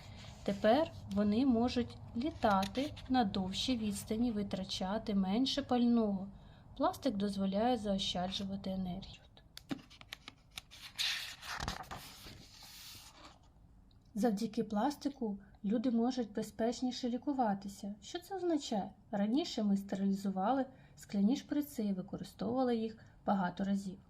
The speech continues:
Оскільки не завжди це вдавалося зроб-, зробити, достатньо добре, достатньо добре мікроби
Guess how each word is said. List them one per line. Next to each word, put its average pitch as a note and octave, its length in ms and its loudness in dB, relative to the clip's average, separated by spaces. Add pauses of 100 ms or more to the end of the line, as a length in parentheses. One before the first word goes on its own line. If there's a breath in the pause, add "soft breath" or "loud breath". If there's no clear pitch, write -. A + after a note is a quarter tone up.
(300)
Оскільки C#4+ 420 0
не A#3+ 140 4
завжди B3 380 2
це A3 200 -4
вдавалося B3 600 0
зроб-, A3 520 -4
зробити, G3+ 500 0
достатньо C4 560 -2
добре, A#3+ 380 2 (600 loud breath)
достатньо B3 440 4
добре F#3+ 360 2
мікроби B3+ 540 2